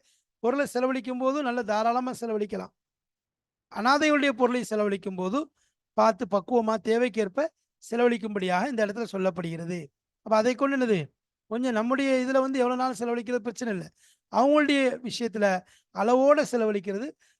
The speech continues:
சவாபை தரக்கூடியதாக, நன்மையை தரக்கூடியதாக இருக்கிறது. ஏன்னா அவங்களுடைய பொருளை பாதுகாக்கிறது, அமானிதமாக பூர்த்தியாக அவங்களுடைய ஒப்படைக்கும் வரை இவ்வாறு நடந்து கொள்றது ரொம்ப சிறந்ததாக இருக்கிறது.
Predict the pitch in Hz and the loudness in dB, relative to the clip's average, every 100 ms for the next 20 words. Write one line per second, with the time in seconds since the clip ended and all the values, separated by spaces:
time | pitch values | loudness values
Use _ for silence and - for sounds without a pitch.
0 | - 220 220 226 262 262 233 220 208 208 | -20 -6 0 4 4 4 2 0 0 -2
1 | 202 190 190 185 175 - _ _ - 208 | 0 0 0 0 -4 -8 _ _ -6 -2
2 | 254 277 220 202 180 175 196 214 202 - | 0 0 0 -2 -2 -2 -2 -2 -6 -12
3 | - _ _ _ _ _ _ - 220 254 | -20 _ _ _ _ _ _ -6 0 4
4 | 240 226 214 226 226 254 320 - _ _ | 4 4 4 4 4 6 4 2 _ _
5 | 196 220 240 226 202 202 214 220 214 226 | 0 2 4 4 2 -4 -4 -4 -2 -4
6 | 226 214 202 196 208 190 247 208 214 202 | -4 -2 -2 0 -2 -2 -4 -2 0 2
7 | 262 302 - - - 220 220 202 196 262 | 0 -2 -6 -20 -2 2 2 2 2 4
8 | 285 - 233 226 226 208 226 220 196 240 | 4 2 0 0 2 4 4 4 0 -8
9 | 254 220 190 185 320 - _ _ 202 262 | -6 -6 -4 -4 -6 -8 _ _ -4 -2
10 | - 226 226 196 185 202 160 - - | -2 -2 -2 -2 -2 -2 -8 -14 -20